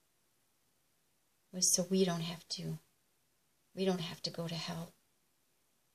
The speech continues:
because the wages of sin is death. Sin has to be paid for,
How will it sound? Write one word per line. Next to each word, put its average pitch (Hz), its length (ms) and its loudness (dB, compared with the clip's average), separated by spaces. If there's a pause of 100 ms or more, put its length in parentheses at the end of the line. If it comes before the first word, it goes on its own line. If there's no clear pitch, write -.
(240)
because 190 260 4
the 180 100 6
wages 175 480 2
of - 140 -6
sin - 300 0
is 170 160 0
death. - 260 -4 (2250)
Sin 185 360 0
has 170 260 -2
to - 120 0
be 170 280 -8 (140)
paid 175 240 -6
for, 165 360 -6